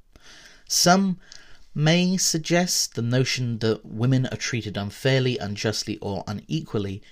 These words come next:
in comparison to men is the central idea of feminism, and so permits its qualification as an ideology in this frame.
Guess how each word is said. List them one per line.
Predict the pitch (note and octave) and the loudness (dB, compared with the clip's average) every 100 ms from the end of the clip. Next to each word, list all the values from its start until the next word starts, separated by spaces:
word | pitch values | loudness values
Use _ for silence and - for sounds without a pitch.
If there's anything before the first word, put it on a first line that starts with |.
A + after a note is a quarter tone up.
| - | -8
in | G#2+ | -8
comparison | G#2 - C3+ C#3+ - | -6 2 4 4 2
to | A2 G#2 | -2 -4
men | F#2+ F#2 G2+ - - - - - | -4 -6 -8 -14 -20 -20 -10 8
is | D#3 D#3 | 10 10
the | - - | 4 0
central | - B2+ - A2+ | 2 0 0 -4
idea | G#2 G2+ G#2 F#2+ | -4 0 0 0
of | F#2+ | -4
feminism, | - C3 F#2+ F2 - - - - - - B2+ | -2 -2 -2 -6 -8 -12 -16 -20 -20 -10 -2
and | |
so | - B2+ A#2 | 2 2 2
permits | A#2+ C3+ - A#2 | 0 -4 -2 -4
its | - | -4
qualification | - A2 G#2 G#2+ - C#3+ - G#2 G2+ - | -4 -4 -4 -2 2 2 2 -2 -4 -4
as | B2 A#2+ | -2 0
an | A2 | 2
ideology | A2 G#2 G#2+ G#2+ G2 G#2 G2 - | 0 2 2 0 -2 -4 -8 -4
in | A#2 G#2+ | -2 -2
this | G2+ G2 - | -2 -2 -4
frame. | - A#2 G2+ E2+ A2 | -4 -4 -4 -6 -12